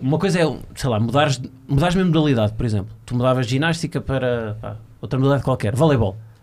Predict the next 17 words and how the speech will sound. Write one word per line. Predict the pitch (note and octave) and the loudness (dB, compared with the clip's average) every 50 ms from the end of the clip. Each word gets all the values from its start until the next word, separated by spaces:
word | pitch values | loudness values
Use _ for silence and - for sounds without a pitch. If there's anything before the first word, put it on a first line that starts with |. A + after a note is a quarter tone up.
| - - - - | -20 -20 -12 -4
Aí | - B2 C3+ D3+ E3 D3+ | -2 0 2 4 4 4
era | D3 D3+ | 4 4
uma | D#3 D#3 | 4 2
mudança | D3+ C#3+ D3+ D3+ D3+ E3 | 2 2 2 2 2 0
completamente | D#3 D3 D3+ C#3+ D#3 D3 D3+ C#3+ | 0 2 2 2 0 0 0 0
drástica, | C#3 D3 D#3 D3+ - - E3+ E3+ F#3 F3+ F3+ G3 - - _ _ - - - - | 2 2 2 2 0 -4 -4 -4 -6 -8 -8 -10 -16 -20 _ _ -20 -16 -6 -2
era | C#3 C3+ C#3 | 0 2 2
difícil, | C3+ C3+ - E3+ E3+ E3+ F#3+ E3+ | 2 2 2 0 0 0 2 2
mas | E3+ D3+ D#3+ D#3+ E3 | 4 4 2 2 0
tinhas | - D#3 C#3 | 0 -2 -2
de | - | 0
te | - | -2
adaptar | C3+ - - C#3 C3 | -2 -2 0 0 0
a | C3 | 0
uma | C3+ C3+ | 2 0
nova | C3+ A#2+ A#2+ | 0 0 0
realidade. | B2+ C3 C3+ B2+ A2+ G#2+ A2 | 0 0 0 0 0 -2 -4